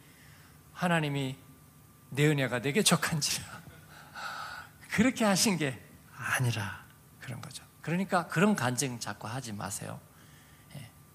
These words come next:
걸림돌이 셋이 있었는데 그걸 하나님께 기도했더니 하나님이 하나씩 하나씩 차례로 제거해 주시더라. 예, 그런 간증이 별로 없습니다. 하나님의 사람들에게. 더군다나 리더들에게는 그런 일이 없다.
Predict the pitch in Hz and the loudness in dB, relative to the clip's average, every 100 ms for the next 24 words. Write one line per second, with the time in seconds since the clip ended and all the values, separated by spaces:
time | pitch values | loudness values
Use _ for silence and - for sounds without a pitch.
0 | - - - - - - - - - - | -20 -20 -20 -20 -20 -20 -20 -20 -20 -14
1 | - 127 139 127 120 110 - 160 180 - | 0 2 2 0 -4 -2 0 2 4 4
2 | - - - 110 - 147 - - 180 160 | 2 0 -4 -6 -8 -16 -10 -6 -4 -4
3 | 175 156 147 123 - - - 131 - 151 | -4 -6 -8 -12 -12 -14 -14 -14 -10 -6
4 | 151 139 135 - 165 - - - - - | -6 -6 -6 -6 -6 -2 0 2 4 2
5 | 175 185 175 160 - 233 262 226 - 160 | 2 0 -2 -2 -2 0 0 0 2 2
6 | 151 143 123 110 - - - - - - | 2 0 0 -2 -4 -6 -12 -20 -20 -20
7 | - - - - - - - 165 175 - | -20 -20 -20 -16 -16 -10 -2 0 0 -4
8 | 120 143 147 123 127 117 - 120 113 - | -4 -2 -4 -4 -2 -2 -4 -8 -8 -12
9 | - - - - 135 131 117 117 - 113 | -20 -20 -12 -4 -4 -4 -8 -10 -8 -6
10 | - - - - - - - - - - | -8 -10 -16 -18 -20 -20 -20 -20 -20 -20
11 | - 131 147 135 135 135 120 143 165 190 | -6 0 2 4 2 2 2 6 8 10
12 | 185 160 160 170 160 - - - - - | 8 6 4 2 -2 -8 -20 -20 -20 -20
13 | - 147 139 127 117 110 - 143 | -6 -2 -2 -2 -4 -8 -10 -16